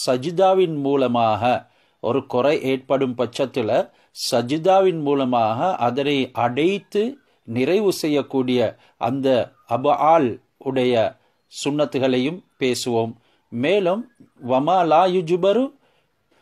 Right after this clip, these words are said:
தவறுகள் ஏற்படும் பட்சத்தில் அல்லது மறதி ஏற்படும் பட்சத்தில் சஜிதாவின் மூலம் அடைக்கப்படாத ஹைஅத்தான அலங்காரமான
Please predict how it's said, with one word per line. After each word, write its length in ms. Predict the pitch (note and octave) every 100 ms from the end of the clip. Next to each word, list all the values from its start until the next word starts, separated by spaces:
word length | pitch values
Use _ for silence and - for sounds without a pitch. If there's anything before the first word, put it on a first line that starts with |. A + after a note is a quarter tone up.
| _ _
தவறுகள் 420 | C3+ E3 G#3 G#3+
ஏற்படும் 560 | F3 E3 F#3 E3 D#3+ C3+
பட்சத்தில் 580 | C3+ - D3 C3 C#3+
அல்லது 360 | A#2+ C3+ C3+ C3+
மறதி 400 | B2 B2 F#3+ G3
ஏற்படும் 420 | E3+ - D3+ B2+
பட்சத்தில் 680 | B2 A#2 - A#2 D#3+ A#3 - _ _ _ _ _ - -
சஜிதாவின் 600 | C3 D3 F3+ G#3+ G3+ F#3
மூலம் 500 | E3+ D#3+ C#3 G#2+ - A2+
அடைக்கப்படாத 1120 | A#2 C#3+ F#3 - F3 C3+ C3 D#3 F#3 D#3 G#2+ - _ _ _ _ _ _ _ -
ஹைஅத்தான 920 | C#3+ G3+ E3+ F3+ - D#3 C3 A2+ - _ _ _ _ _ _ -
அலங்காரமான 1040 | C3 E3+ A3+ G3+ F3+ E3 D#3 C#3+ B2+ G#2+